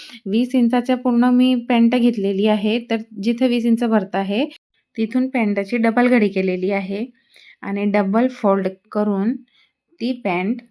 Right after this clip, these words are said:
आपल्याला क्रॉसमध्ये घ्यायची आहे. क्रॉसमध्ये आता जसं मी पद-, पद्धत करत आहे, त्याप्रमाणे क्रॉस, क्रॉस घ्यायचं असतं.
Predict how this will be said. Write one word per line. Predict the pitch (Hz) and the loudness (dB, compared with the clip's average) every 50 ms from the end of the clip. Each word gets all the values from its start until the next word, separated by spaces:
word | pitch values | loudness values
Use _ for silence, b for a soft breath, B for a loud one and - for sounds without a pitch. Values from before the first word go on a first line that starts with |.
| _ - | _ -10
आपल्याला | 208 190 196 208 196 196 208 240 247 | -10 -6 -4 -4 -2 -2 -2 -2 -4
क्रॉसमध्ये | 247 - 254 240 247 254 254 - 254 254 254 254 247 | -4 -2 0 0 0 0 0 0 0 2 4 2 4
घ्यायची | 220 240 226 202 190 - - 185 180 | 4 4 4 4 2 -4 -6 -6 -6
आहे. | 180 180 170 180 165 175 - b b b b b b b b _ | -6 -6 -8 -8 -10 -12 -14 b b b b b b b b _
क्रॉसमध्ये | - 208 208 208 208 233 233 233 214 214 220 220 220 - _ | -4 -2 -2 -2 0 0 0 2 2 2 0 -2 -2 -6 _
आता | 214 214 214 - 220 220 | -6 -6 -2 0 0 0
जसं | 208 220 233 233 233 254 | 2 2 0 0 2 2
मी | 240 247 262 | 2 2 2
पद-, | 262 262 262 247 208 196 - - 214 214 208 220 | 2 0 0 0 0 -4 -2 -2 -2 0 0 -2
पद्धत | 233 214 202 190 214 214 208 _ | -4 -2 0 0 -2 -2 -2 _
करत | - 208 196 202 208 202 | -6 -4 -4 -4 -2 -2
आहे, | 220 214 196 214 208 | -2 -2 -2 -2 -4
त्याप्रमाणे | 208 208 220 220 226 220 220 220 208 208 202 196 208 | -4 -2 -2 -2 -2 -2 -2 -2 -2 0 -2 -2 -4
क्रॉस, | 208 208 - 208 208 208 208 - - _ _ | -4 -4 -4 -4 -4 -4 -6 -12 -20 _ _
क्रॉस | 220 202 190 202 208 208 233 | -6 -4 -2 -2 -4 -6 -6
घ्यायचं | 214 240 254 226 208 220 - 190 | -4 0 0 0 -2 -2 -6 -6
असतं. | 190 190 _ _ 180 | -6 -6 _ _ -20